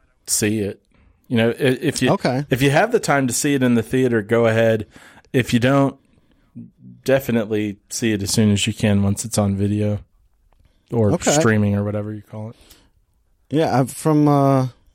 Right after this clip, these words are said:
Speaker 2: I've heard that it was good, but, like, it's, like, apparently not doing very well at the,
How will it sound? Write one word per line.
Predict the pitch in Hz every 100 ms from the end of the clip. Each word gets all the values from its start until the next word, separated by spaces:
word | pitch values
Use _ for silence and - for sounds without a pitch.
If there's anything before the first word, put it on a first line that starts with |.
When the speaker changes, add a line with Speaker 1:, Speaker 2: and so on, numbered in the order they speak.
| -
Speaker 2:
I've | 147
heard | 160 247
that | 180 135
it |
was | 123 113
good, | - 135 160 139
but, | 107 107
like, | 107 110
it's, | - -
like, | 117
apparently | 117 - 156 139
not | 117 113
doing | 123 120 113
very | 101 104
well | 98 98 110 95
at | -
the, | 98 95